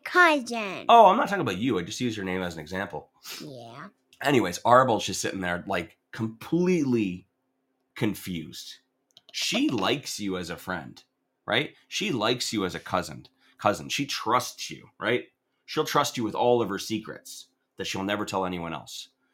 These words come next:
Speaker 2: But does she trust you enough to invest one hundred thousand dollars with you and to get a mortgage?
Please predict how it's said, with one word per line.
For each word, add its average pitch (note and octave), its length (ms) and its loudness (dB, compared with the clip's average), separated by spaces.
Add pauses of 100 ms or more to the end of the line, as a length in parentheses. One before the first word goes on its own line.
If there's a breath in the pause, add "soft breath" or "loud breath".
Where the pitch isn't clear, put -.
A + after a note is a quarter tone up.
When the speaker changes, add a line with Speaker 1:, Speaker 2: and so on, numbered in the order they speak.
(280 soft breath)
Speaker 2:
But - 160 -10
does A#2 100 -2
she A#2+ 160 -2
trust - 380 0
you C#3 140 0
enough G#2 480 -2
to G#2 180 -6
invest F#2 420 -6
one F#2+ 160 -6
hundred E2+ 220 -10
thousand E2 280 -8
dollars F#2+ 360 -4
with - 120 -20
you - 100 -20 (800)
and G#2 200 0
to G#2 60 -8
get F#2+ 120 0
a F2+ 60 -2
mortgage? F2+ 680 -6